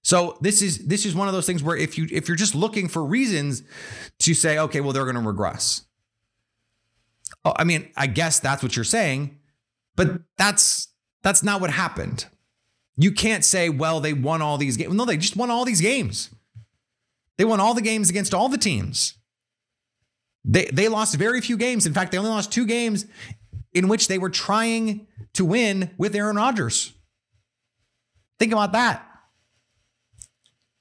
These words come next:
So, yeah, pick any sample size. It's like, "Oh, well, look how many games the Packers won when the temperature was between fifty-five and seventy-five.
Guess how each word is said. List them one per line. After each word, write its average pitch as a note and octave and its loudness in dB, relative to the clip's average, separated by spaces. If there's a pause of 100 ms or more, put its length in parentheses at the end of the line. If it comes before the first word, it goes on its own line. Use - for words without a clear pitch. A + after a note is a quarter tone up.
(180)
So, F3+ 2 (220)
yeah, G#3 2
pick A3 -2
any G#3+ 2
sample B2+ 2
size. - -2 (580)
It's C#3+ 6
like, D#3 2
"Oh, D3+ 2
well, A#2 2
look B2 -4
how A2+ 0
many A2 -2
games G#2+ -2
the G2+ -4
Packers A#2+ 0
won G#2 -2 (140)
when B2+ -2
the A#2 0
temperature C3 0
was G#2+ -2
between G2+ -2
fifty-five A#2+ 0 (220)
and G#2+ 2
seventy-five. G#2 0